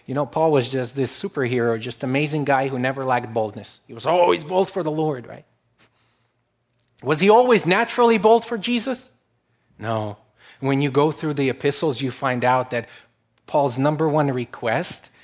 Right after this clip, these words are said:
from all the churches was, "Pray that I would be bold." You, Paul? Yeah, Paul was scared. Paul needed to be encouraged in his faith. Paul needed to be encouraged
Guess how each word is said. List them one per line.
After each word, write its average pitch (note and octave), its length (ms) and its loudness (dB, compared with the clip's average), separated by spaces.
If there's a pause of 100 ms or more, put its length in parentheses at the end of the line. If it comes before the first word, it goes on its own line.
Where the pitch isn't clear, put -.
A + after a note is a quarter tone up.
(140)
from A#2+ 240 -4
all C#3 160 2
the C#3+ 100 -2
churches C#3+ 480 -6
was, B2 200 -4
"Pray B2 640 -6 (200)
that G#2 200 -8
I B2+ 180 0
would A#2+ 240 -10
be A#2+ 140 -6
bold." A2 560 -14 (1800)
You, B2+ 280 -2
Paul? F#3 440 -8 (1120)
Yeah, B2 200 -6
Paul C3 240 -8
was C#3 140 -6
scared. A2+ 560 -8 (760)
Paul C#3 200 -2
needed C3+ 320 -2
to B2 100 -10
be A2+ 140 -6
encouraged B2+ 720 -6
in B2 160 -6
his A#2 240 -6
faith. C3 400 -10
Paul A#2 140 -10
needed B2 280 -6
to - 80 -16
be A#2 140 -8
encouraged C3 560 -10